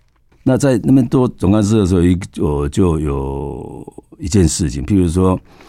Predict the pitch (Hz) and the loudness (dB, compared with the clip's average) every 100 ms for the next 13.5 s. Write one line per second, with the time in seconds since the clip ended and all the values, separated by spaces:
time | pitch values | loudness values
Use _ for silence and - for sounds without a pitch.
0 | - _ _ _ - 92 113 117 90 85 | -20 _ _ _ -2 2 4 4 2 2
1 | 73 - 87 90 98 - 214 110 92 107 | 0 0 2 4 2 0 -6 -4 0 2
2 | 98 92 90 113 110 95 92 85 78 104 | 2 0 -2 -2 0 0 0 0 2 4
3 | 107 - 127 95 101 101 - 101 - 107 | 2 4 4 4 4 2 2 -2 -2 -4
4 | - 71 71 80 _ _ _ _ _ _ | -2 -2 -2 -4 _ _ _ _ _ _
5 | _ _ _ - 87 104 107 92 80 - | _ _ _ -4 0 2 4 2 0 -6
6 | - - _ - 107 85 95 85 85 90 | -16 -20 _ 2 4 6 6 6 4 2
7 | - 92 92 85 71 76 - - 82 95 | 2 2 4 2 0 -4 -2 0 2 2
8 | 87 87 85 78 80 73 - - - 147 | 2 2 2 0 -2 -8 -8 -20 -10 -4
9 | 143 139 147 123 120 113 135 120 78 80 | 0 4 2 4 2 4 2 2 2 -2
10 | 85 - - 196 233 127 80 113 92 85 | -4 -8 -4 2 4 4 2 2 0 0
11 | - 90 104 85 85 87 85 87 85 80 | 0 2 2 0 2 0 2 2 2 0
12 | - 78 - - _ _ _ _ _ - | -4 -8 -8 -16 _ _ _ _ _ -6
13 | 131 151 123 143 127 | 0 2 2 2 2